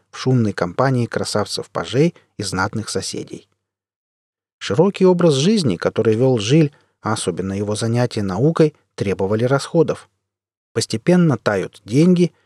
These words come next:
и он вынужден продавать леса, пастбища и даже некоторые из замков. Впрочем, учёный и охотник был не столь уж прост. Всё проданное им, согласно заключённым договорам,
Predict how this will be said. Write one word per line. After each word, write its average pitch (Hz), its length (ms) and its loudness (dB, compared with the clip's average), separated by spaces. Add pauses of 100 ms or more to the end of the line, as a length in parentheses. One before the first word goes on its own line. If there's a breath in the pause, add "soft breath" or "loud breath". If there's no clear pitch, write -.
(220)
и 101 80 -6
он 151 220 4
вынужден 151 460 4
продавать 123 520 0
леса, 135 500 0 (160)
пастбища 135 680 0 (100)
и 147 60 -8
даже 143 280 0
некоторые 143 520 2
из 135 120 -2
замков. 107 580 -4 (920 loud breath)
Впрочем, 208 600 0
учёный 180 440 2
и 147 80 4
охотник 151 500 2
был 160 200 4
не 147 120 4
столь 147 240 2
уж 131 140 -2
прост. - 400 0 (440)
Всё - 220 2
проданное 160 520 4
им, 120 280 -2
согласно 117 500 -2
заключённым 107 600 -2
договорам, 95 560 0